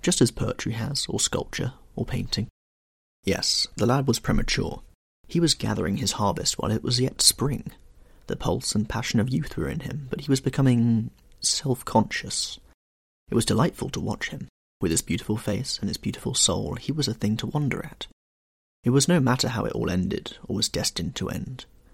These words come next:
He was like one of those gracious figures in a pageant or a play, whose joys seem to be remote from one, but whose sorrows stir one's sense of beauty, and whose wounds are like red roses. Soul and body, body and soul,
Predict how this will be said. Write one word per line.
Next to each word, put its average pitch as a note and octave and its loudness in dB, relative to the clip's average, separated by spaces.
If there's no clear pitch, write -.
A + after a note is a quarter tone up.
He - -10
was D3 0
like D#3+ 2
one C3 8
of A#2+ 4
those G#2 4
gracious C#3+ 0
figures D2 0
in G2+ -2
a - -2
pageant - -8
or A2+ -2
a A#2+ -2
play, - -4
whose A#2 -2
joys B2 2
seem - -2
to - -14
be A2+ 0
remote B2 2
from - -10
one, A#2 -10
but - -6
whose A2+ 4
sorrows A2 2
stir - 2
one's G#2 -2
sense - -2
of - -6
beauty, - -4
and - -4
whose G2 0
wounds F#2+ 2
are G2 -4
like - -8
red - -6
roses. - -6
Soul G2+ 6
and A2 6
body, B2 -2
body C#3 0
and A2+ 4
soul, - 0